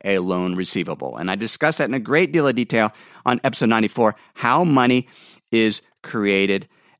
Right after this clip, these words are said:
and Destroyed. So if the money supply is unlimited, then federal spending does not crowd out the private sector.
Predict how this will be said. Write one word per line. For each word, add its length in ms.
and 180
Destroyed. 640
So 240
if 340
the 120
money 300
supply 680
is 200
unlimited, 720
then 300
federal 480
spending 460
does 260
not 480
crowd 380
out 420
the 80
private 420
sector. 540